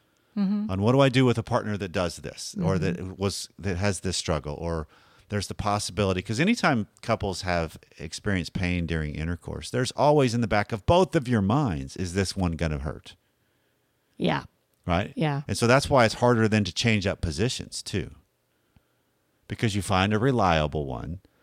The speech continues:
Speaker 2: that, or a majority of the time it's reliable. Why do I wanna get really adventurous?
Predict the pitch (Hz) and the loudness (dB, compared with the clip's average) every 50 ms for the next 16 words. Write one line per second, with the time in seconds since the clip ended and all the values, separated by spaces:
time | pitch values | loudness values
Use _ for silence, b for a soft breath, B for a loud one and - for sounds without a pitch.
0 | _ _ _ 95 92 78 - - _ _ - 104 98 92 87 90 92 98 87 101 | _ _ _ -8 -8 -8 -10 -18 _ _ -2 0 0 2 0 0 -2 -4 -2 0
1 | 104 104 107 107 107 104 - 107 101 92 87 87 82 - - 90 80 80 71 65 | 2 2 2 2 0 -2 -2 2 2 2 4 2 0 0 -2 0 0 0 0 -2
2 | 62 62 62 58 62 60 69 82 - _ _ _ _ _ _ _ _ _ _ _ | -2 -6 -6 -8 -8 -10 -10 -10 -12 _ _ _ _ _ _ _ _ _ _ _
3 | _ _ _ - 71 67 78 85 90 110 127 131 135 131 131 131 123 120 107 123 | _ _ _ -18 -12 -6 -2 0 2 4 4 4 4 4 4 4 4 2 2 0
4 | 110 113 120 120 120 113 95 98 110 104 - - - - - - - - - - | 0 2 2 2 2 2 2 0 -2 -2 -2 -8 -10 -12 -10 -10 -10 -10 -12 -14